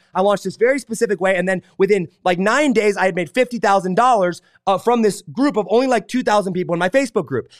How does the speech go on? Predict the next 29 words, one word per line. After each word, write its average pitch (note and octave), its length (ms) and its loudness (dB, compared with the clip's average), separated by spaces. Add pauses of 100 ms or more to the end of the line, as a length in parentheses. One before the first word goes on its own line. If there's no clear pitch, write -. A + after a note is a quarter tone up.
And F3+ 80 -4
so A3 80 0
I G3+ 60 2
explained B3+ 360 0
to G#3+ 60 -10
them G#3 120 0
this F#3 100 -8
whole F#3 100 -8
process. F3 480 -4 (340)
So - 120 -6
what A3 160 0
I C4+ 100 2
did B3 200 -6
is A3 80 -6
I F#3+ 100 -4
met G#3+ 380 -4
them B3+ 160 0
where A3 100 4
I'm, F#3 160 0 (160)
and E3 140 -4
the, E3+ 280 -4
where F3 180 0
I'm E3+ 120 -2
at. G#3 260 -4 (220)
I F3+ 100 -2
told A3+ 300 -2
them C4 140 -4
this F3+ 140 -4
journey F#3 600 -2